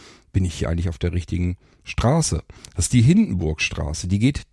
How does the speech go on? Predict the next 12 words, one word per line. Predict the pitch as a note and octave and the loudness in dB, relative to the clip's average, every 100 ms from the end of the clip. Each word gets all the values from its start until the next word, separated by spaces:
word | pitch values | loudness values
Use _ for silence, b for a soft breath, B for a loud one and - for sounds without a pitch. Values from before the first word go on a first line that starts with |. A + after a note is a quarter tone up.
| _ | _
die | A#2+ B2+ | -2 -2
komplett | - A#2+ - F3+ - - | -4 -4 0 -2 -2 0
wei-, | B2+ - | 0 0
ähm, | C3 A#2+ A#2+ A#2+ - | 0 0 0 -4 -6
Wunsdorf | E2+ C#3+ G3+ - C3 A#2+ | 2 2 2 0 -2 0
entlang, | G2 F#2+ B2 D#3+ - B B B B B B B A#2 | 0 0 0 -2 -10 B B B B B B B 2
äh, | A#2 | 4
ja, | A2+ A#2+ G#2+ | 4 2 2
fast | - - D3+ - | 0 2 2 0
zwei | - - A#2+ C3+ | -2 0 0 0
Kilometer | - B2+ A2+ G2+ F#2+ C2+ | 0 0 2 2 2 -2
entlang. | D2 - C2 C2 | -6 -8 -12 -12